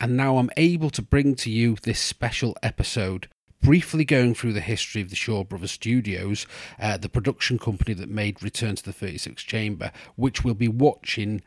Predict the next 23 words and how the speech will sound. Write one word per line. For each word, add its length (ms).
next 460
week 220
instead. 540
This 160
special 420
report 720
was 200
definitely 480
not 320
recorded 580
in 160
China 560
before 320
the 80
pandemic, 800
and 120
certainly 460
does 260
not 380
include 680
anyone 560
that 160
has 160